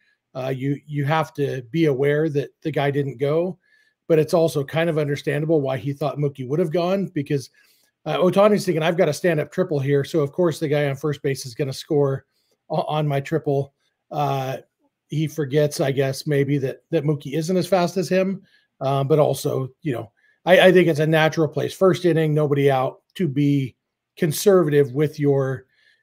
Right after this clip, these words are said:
your third base coaching. So I wasn't see-, surprised to see Ebel hold him up, even though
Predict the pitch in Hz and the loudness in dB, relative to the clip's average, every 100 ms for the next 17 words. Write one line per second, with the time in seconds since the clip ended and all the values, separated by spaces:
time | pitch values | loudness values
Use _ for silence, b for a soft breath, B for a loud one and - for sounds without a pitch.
0 | _ 143 139 180 156 147 143 139 156 127 | _ -4 0 0 2 2 2 0 -4 -4
1 | 135 123 - 151 151 165 143 - 196 190 | -6 -8 -4 0 2 2 0 -4 -4 -4
2 | - - 160 185 190 156 135 160 151 147 | -6 -8 -2 2 4 2 -2 -4 -2 -2
3 | 143 151 139 139 139 143 139 131 131 | 0 0 0 -2 -2 -2 0 0 -2